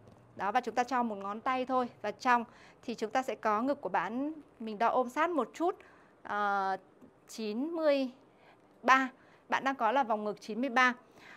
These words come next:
Nhưng các bạn cũng lưu ý là khi mà chúng ta đo các cái vị trí vòng một này này, thì chúng ta cũng phải cân nhắc cái phần áo ở bên trong.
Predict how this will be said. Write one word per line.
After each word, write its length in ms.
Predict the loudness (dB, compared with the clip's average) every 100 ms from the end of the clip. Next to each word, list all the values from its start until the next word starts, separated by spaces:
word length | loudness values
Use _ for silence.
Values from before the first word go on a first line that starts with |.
| -14 -6
Nhưng 140 | -2 4
các 60 |
bạn 200 | 6 4
cũng 140 | 0 -2
lưu 160 | 0
ý 220 | 0 0
là 180 | 6 6
khi 300 | 4 0 2
mà 120 | 2
chúng 200 | 0 -2
ta 120 | 0 6
đo 340 | 8 10 8 4 -4
các 140 | -4 0
cái 100 | -4
vị 140 | -4 -10
trí 500 | -6 -4 -4 -2 -2 -4 -10 -6
vòng 220 | -2 2 4
một 160 | 4
này 80 | 4
này, 140 | -2 -6 -20 -20 -6
thì 140 | -4
chúng 180 | 0 2
ta 140 | 4 2
cũng 140 | 2
phải 120 | -2
cân 240 | 4 4 4
nhắc 160 | 2
cái 80 | 0
phần 160 | -4 -4
áo 500 | -2 0 0 0 -2 -10 _ _ -4
ở 120 | 0
bên 200 | 0 2
trong. 260 | 2 2